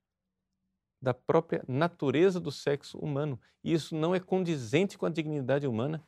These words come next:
que é capaz, não é, de direcionar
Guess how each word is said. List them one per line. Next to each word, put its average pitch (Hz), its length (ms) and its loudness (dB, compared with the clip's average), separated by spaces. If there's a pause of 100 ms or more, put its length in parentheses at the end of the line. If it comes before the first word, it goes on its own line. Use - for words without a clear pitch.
(200)
que 185 140 2
é 202 60 4
capaz, - 960 -6 (760)
não 101 120 -4
é, 123 160 -4 (840)
de 110 340 -4 (560)
direcionar 127 920 2